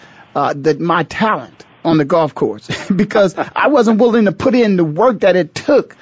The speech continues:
to be a good golfer because I didn't see instant success. I can tell you this, first of all, I ain't afraid to say it. I'm scared of worms, so I, you know, I know they don't use live bait nowadays, but that's one reason why I never could become a good golfer. I always got an excuse,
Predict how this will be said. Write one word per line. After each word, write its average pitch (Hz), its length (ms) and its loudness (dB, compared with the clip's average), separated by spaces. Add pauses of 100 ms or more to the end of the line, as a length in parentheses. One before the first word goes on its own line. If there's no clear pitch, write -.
(300)
to 220 100 0
be 208 180 2
a 190 40 2
good 165 300 0
golfer 240 420 -2
because 190 540 2 (200)
I 226 140 0
didn't 269 220 4
see 226 280 0
instant 240 440 2
success. - 720 -4 (440)
I 285 160 0
can 269 180 2
tell 262 160 4
you 240 160 2
this, 233 180 2
first 226 240 2
of 180 140 0
all, 175 280 4
I 190 200 2
ain't 185 80 2
afraid 185 320 0
to 175 60 -4
say 214 200 2
it. 208 80 2
I'm 190 120 2
scared 196 280 2
of 185 100 2
worms, 202 400 2
so 196 200 2
I, 190 160 0
you 175 320 -2
know, 165 160 2
I 156 100 -2
know 190 160 4
they 196 80 2
don't 185 220 2
use 185 240 2
live 180 320 2
bait 196 200 2
nowadays, 190 480 2
but 170 120 -2
that's 185 180 0
one 208 200 2
reason 180 200 0
why 151 140 0
I 170 40 0
never 175 280 0
could 170 180 0
become 175 320 -2
a 165 60 0
good 160 180 0
golfer. 160 220 -2
I 247 60 -4
always 160 340 0
got 139 120 0
an 127 80 -2
excuse, 135 400 -2